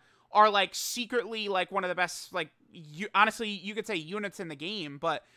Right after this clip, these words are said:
they have to be run on these really bad teams, and a Bulma is needed to make them look exceptional. So if this Bulma's super good, that'll be really good. Okay, so she gets four key at the start of turn. That's good. That's actually very good.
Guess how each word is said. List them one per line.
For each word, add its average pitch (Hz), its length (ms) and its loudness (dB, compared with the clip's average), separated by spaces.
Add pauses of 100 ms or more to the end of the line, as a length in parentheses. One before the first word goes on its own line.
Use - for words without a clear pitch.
(140)
they 180 120 -2
have 226 220 2
to 233 80 -16
be 190 140 -10
run 175 300 -2
on 156 160 -6
these 156 240 -16
really 180 320 -8
bad 160 480 -4
teams, 196 640 -14
and 170 320 -6
a 175 80 -2
Bulma 180 680 -8 (360)
is 170 240 -8
needed 175 380 -8
to 175 100 -14
make 165 240 -6
them 160 180 -6
look 160 200 -8
exceptional. 139 720 -8
So 143 260 -8
if 147 100 -14
this 196 160 -10
Bulma's 208 360 -4
super 170 360 -10
good, 151 340 -6 (920)
that'll 156 180 -2
be 143 120 -14
really 147 240 -12
good. 131 180 -16
Okay, 151 260 -8 (460)
so 196 140 -12
she 233 140 -4
gets 247 180 -2
four 277 280 -4
key 294 200 -6
at - 80 -10
the 226 80 -8
start 233 260 -2
of 214 80 -10
turn. 185 220 -6
That's 190 180 -2
good. 131 360 -12
That's 175 180 -2
actually 196 220 -4
very 143 260 -8
good. 131 160 -16